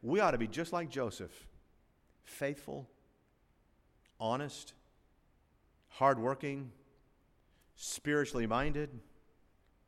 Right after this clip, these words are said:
discerning, forgiving, as we'll see in the weeks ahead, and certainly prayerful. I don't know.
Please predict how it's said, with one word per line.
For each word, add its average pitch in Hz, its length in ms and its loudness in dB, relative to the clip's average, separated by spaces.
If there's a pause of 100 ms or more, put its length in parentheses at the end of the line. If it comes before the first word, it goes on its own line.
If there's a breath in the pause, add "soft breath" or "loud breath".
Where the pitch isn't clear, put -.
discerning, 135 760 -2 (840)
forgiving, 120 680 -2 (480)
as - 160 -8
we'll 110 100 -4
see 147 160 -4
in 135 80 -2
the 117 40 0
weeks 139 220 -4
ahead, 135 320 -2 (1120)
and 95 100 -12
certainly 143 420 -4
prayerful. 104 600 -10 (2250)
I 196 160 6
don't 175 180 4
know. 131 420 2